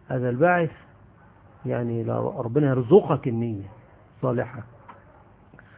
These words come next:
فقد تتيسر في بعض الأوقات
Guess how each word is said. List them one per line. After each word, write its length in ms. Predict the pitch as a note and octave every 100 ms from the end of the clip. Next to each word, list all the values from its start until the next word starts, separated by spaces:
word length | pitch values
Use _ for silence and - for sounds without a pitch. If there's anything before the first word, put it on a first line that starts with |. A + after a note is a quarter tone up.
| - - - -
فقد 380 | C#3+ F#3 F#3
تتيسر 920 | - D#3 D#3 D#3 A3+ - - E3 D3+
في 240 | C#3 D3+ C#3
بعض 340 | E3+ F3+ D#3+
الأوقات 540 | D#3 D3+ C#3+ F#3+ G#3